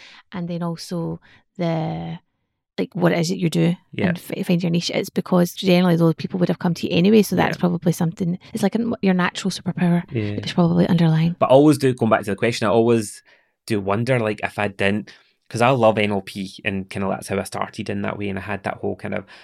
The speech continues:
Speaker 2: like, that wow factor, that magic factor around it. And I always wonder,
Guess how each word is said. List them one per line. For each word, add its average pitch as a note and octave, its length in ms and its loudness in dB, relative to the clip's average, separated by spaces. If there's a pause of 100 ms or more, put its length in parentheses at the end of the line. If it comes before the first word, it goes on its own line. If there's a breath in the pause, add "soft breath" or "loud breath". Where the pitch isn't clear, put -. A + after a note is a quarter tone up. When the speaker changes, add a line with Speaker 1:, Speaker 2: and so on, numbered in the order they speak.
(380 loud breath)
Speaker 2:
like, - 140 -10
that G2+ 220 -14
wow G2 220 -2
factor, - 400 -6
that G2 140 -4
magic F#2+ 480 -10
factor G2+ 580 -8
around G2+ 380 -4
it. G#2 140 -6 (440)
And G#2+ 100 0
I G#2 40 4
always A#2 320 6
wonder, G#2 540 0